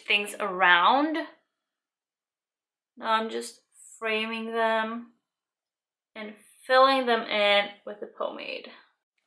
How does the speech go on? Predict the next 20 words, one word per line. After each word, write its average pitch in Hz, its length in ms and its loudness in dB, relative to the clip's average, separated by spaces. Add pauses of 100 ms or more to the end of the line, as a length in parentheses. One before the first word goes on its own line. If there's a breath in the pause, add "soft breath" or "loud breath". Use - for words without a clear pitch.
Okay, 233 240 -2
so 269 160 2
that 220 400 6
is 202 240 -10
it, 247 300 6
and 196 400 -8
wow, 214 520 10
look 233 200 0
at 247 140 -6
these 220 240 -12 (180)
bags 226 460 6
underneath 226 520 -8
my 202 180 -6
eyes. 185 420 2 (100)
I 233 100 2
look 262 320 -2
really 233 320 0
tired, 214 400 4
you 208 100 2
guys, 196 260 6